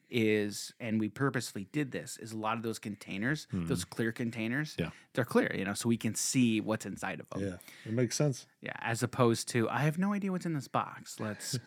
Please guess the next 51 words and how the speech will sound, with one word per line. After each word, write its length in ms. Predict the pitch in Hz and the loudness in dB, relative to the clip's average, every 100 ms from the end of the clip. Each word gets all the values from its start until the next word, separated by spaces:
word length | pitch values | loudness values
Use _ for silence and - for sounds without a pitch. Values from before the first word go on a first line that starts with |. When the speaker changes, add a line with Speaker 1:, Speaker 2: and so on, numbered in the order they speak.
| 143 | -6
Speaker 2:
<laughs> 160 | - | 0
Speaker 1:
open 360 | 143 135 123 92 | 6 6 6 -2
it." 240 | 101 - - - - - - - | -4 -8 -12 -20 -20 -20 -20 0
The, 180 | 127 120 | 2 4
the 240 | 127 117 | 4 4
downside 540 | 110 123 143 139 127 107 | 4 6 6 8 4 2
to 60 | |
those 280 | 98 95 98 | -2 -6 -6
is 60 | 98 | -8
they're 120 | 98 | -8
just 180 | 90 - | -8 -12
expensive. 640 | - - - - - - - - | -14 -16 -14 -14 -16 -18 -12 6
I 80 | 143 | 10
Speaker 2:
Oh. 40 | |
Speaker 1:
mean, 300 | 139 127 131 | 12 10 10
they're 140 | 131 | 8
more 220 | 120 117 110 | 10 8 4
expensive, 440 | - - 98 - - | 2 -8 -10 -10 -2
Speaker 2:
Oh, 80 | |
I 120 | 101 98 | 0 4
see 160 | 131 | 8
Speaker 1:
obviously. 180 | 123 123 | 8 8
Speaker 2:
Pandemic 420 | 98 98 101 92 | 8 8 6 4
over 200 | 90 85 | 2 2
there. 120 | 82 85 | 0 2
Did 160 | 101 | 6
I 80 | 98 | 6
tell 200 | - 104 | 8 8
you 80 | 101 | 8
I 40 | |
got 180 | 101 98 | 6 4
the 240 | 92 87 90 | 4 2 4
World 220 | 95 92 | 4 4
of 60 | 90 | 4
Warcraft 560 | 95 98 - 98 95 | 4 4 6 4 4
edition 340 | 104 107 104 120 | 4 6 6 6
Speaker 1:
Yes, 220 | 123 110 | 6 4
Speaker 2:
of 60 | 113 95 - | 0 0 2
Speaker 1:
yes, 140 | 123 107 | 4 6
Speaker 2:
Pandemic? 180 | 110 110 | 6 2
Speaker 1:
you 80 | |
did, 60 | 104 | 6
yeah. 100 | 415 | 8
Speaker 2:
Woo! 140 | 427 381 | 12 10
Speaker 1:
Have 140 | - 135 | 10 6
Speaker 2:
I 40 | |
Speaker 1:
you 60 | 165 | 6
Speaker 2:
can't, 120 | 120 | 6
Speaker 1:
played 140 | 117 | 6
it 60 | 160 | 4
yet? 260 | 226 359 | 2 0